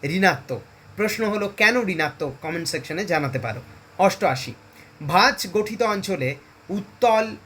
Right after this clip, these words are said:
অবতল লেন্সের মতো সজ্জিত আগ্নেয় উদ্ভিদকে বলা হয় ফ্যাকোলিথ। নেক্সট, ঊননব্বই ভারতে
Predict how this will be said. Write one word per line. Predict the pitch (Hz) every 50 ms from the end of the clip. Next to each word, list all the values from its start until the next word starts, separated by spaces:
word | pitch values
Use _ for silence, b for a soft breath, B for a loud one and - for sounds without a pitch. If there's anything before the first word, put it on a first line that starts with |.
| _ _ -
অবতল | - 170 180 180 226 - - 208 202 208
লেন্সের | 208 196 156 156 175 196 196 - - 220 196 175
মতো | 165 147 131 139 143 143 143 - - - _ -
সজ্জিত | - - 202 196 147 131 - 196 - 196
আগ্নেয় | 180 156 143 127 139 147 147
উদ্ভিদকে | 139 131 127 147 156 151 - - 165
বলা | 147 139 139 139
হয় | 127 147 143 135 127 127 - - - - - - -
ফ্যাকোলিথ। | 180 180 185 185 - 185 180 170 151 151 175 151 - - - _ _ _ B B B B B - 175
নেক্সট, | 202 196 - - - -
ঊননব্বই | 226 233 262 269 254 240
ভারতে | 208 - 220 214 208 226 185